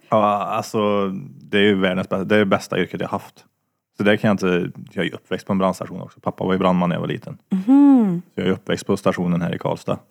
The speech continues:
Speaker 2: Gud, det känns
Speaker 1: I princip.
Speaker 2: porrigt med brandmän.
Speaker 1: Vi brandmän, eller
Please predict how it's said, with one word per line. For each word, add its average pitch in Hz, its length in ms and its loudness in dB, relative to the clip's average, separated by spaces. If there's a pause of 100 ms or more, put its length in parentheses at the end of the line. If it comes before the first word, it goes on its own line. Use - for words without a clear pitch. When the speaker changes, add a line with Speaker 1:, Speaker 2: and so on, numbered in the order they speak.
Speaker 2:
Gud, 226 180 2
det 196 40 -6
känns - 240 -2
Speaker 1:
I 190 40 0
princip. 233 220 4
Speaker 2:
porrigt 220 240 0
med 196 160 0
brandmän. 175 320 -2 (1120)
Speaker 1:
Vi 104 80 -4
brandmän, 95 460 -2
eller 95 180 -10